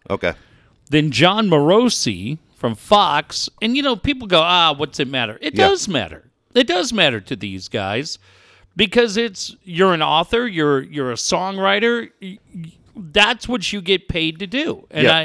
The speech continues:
Speaker 2: I, uh, we'll get into something else. Remind me later about Buster Olney and John Heyman.
Speaker 1: Okay.
Speaker 2: But Kevin was the guy initially to have that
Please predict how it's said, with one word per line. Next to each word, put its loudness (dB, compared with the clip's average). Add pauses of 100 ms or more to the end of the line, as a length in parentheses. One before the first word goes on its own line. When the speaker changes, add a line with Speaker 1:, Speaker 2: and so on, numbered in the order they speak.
(160)
Speaker 2:
I, 0
uh, -8
we'll -4
get -4
into -2
something -6
else. -4 (360)
Remind 4
me -2
later 0
about -2
Buster -2
Olney -2
and -8
John -4
Heyman. -4 (100)
Speaker 1:
Okay. 2 (600)
Speaker 2:
But 2 (200)
Kevin 0
was 0
the 0
guy 2
initially -2
to -2
have -2 (480)
that 0